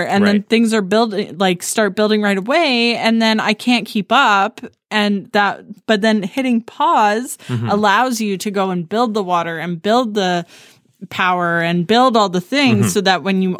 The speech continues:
Speaker 1: unpause it, these people are starting at their zero, but not at your zero.
Speaker 2: Yeah,
Speaker 1: Your
Speaker 2: I think it
Speaker 1: city's already kind of establishing itself as they're starting to build, so
Speaker 2: Totally.
Speaker 1: they don't fall apart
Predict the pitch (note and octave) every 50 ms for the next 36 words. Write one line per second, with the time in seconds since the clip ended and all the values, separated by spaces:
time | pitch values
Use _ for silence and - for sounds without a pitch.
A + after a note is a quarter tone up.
0 | - - G3 G#3+ G#3+ G#3 F#3+ - - G#3 A3+ B3+ C4 A#3 G3 E3+ E3 E3 E3+ -
1 | - - - - - - _ - A3 G3+ - - B3 A3+ A3+ G#3+ G#3 F#3+ F#3+ F#3
2 | - - - - G3 G3 G3+ G3+ G3+ G3 F#3+ F#3 F#3 F#3 F#3 F#3 - _ _ _
3 | _ _ _ _ _ - F#3+ F#3 F3+ E3+ E3 G3 G#3 B3 C4+ B3 G#3 - F#3 E3+
4 | E3 E3+ E3+ E3+ E3+ E3+ E3+ E3+ - _ G3 F3+ E3+ - F3+ F#3+ F#3+ F#3+ G3 F#3+
5 | F3+ E3+ - F3 F3+ F3+ F3 E3 D3+ E3+ D#3+ - D2 - F#2+ F2+ - - - G#2+
6 | - - - - G#3 - G3+ F3+ F#3+ F3+ F3 F3 F3 F3 E3 E3 E3 D#3+ G2 A#2+
7 | - - - - G3+ F3+ F3 F3 D#3+ D#3 E3+ E3 - - F#3+ F3+ F3 E3+ E3+ D#3+
8 | - - - D3 D#3 D#3 D3 - - - E3 D#3 D#3+ E3 D#3 - - - - F#3
9 | F3+ E3+ E3 D#3 - - E3+ E3 E3 E3 D#3+ - - - - F3 E3+ D#3 B2+ D#3
10 | D3+ - - - D#3+ D#3+ F#3 E3+ D#3 - - E3+ - - G#2 E3+ E3 F3+ E3+ E3
11 | E3 E3+ D#3+ C3 - F3 E3+ D#3+ D#3+ D#3+ - F3+ E3+ D#3 -